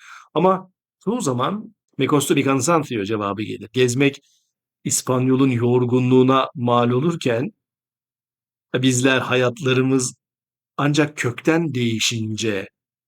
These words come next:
mal oldu kelimesini kullanıyoruz. Bu da kültürün dile bir yansıması. Elbette başka bir konu ama bahsetmek istedim. Geri dönüyoruz ve yavaşça bitiriyoruz bölümümüzü.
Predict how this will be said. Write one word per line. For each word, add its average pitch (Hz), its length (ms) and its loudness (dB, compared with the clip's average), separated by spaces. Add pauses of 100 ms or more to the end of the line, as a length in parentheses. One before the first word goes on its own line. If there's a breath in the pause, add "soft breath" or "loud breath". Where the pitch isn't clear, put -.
(480)
mal 123 460 0
oldu 110 280 -4
kelimesini 107 640 -8
kullanıyoruz. 101 800 -12 (220)
Bu 156 140 2
da 131 160 0
kültürün 131 500 -4
dile 120 280 -2
bir 120 60 -6
yansıması. 113 600 -4
Elbette 123 460 -2 (360 loud breath)
başka 127 320 0
bir 120 100 -2
konu 120 240 0
ama 143 180 0
bahsetmek 123 480 -4
istedim. - 420 -6 (640)
Geri 170 240 4
dönüyoruz 127 400 2
ve 131 280 4
yavaşça 123 640 0
bitiriyoruz 110 520 -6
bölümümüzü. 98 580 -6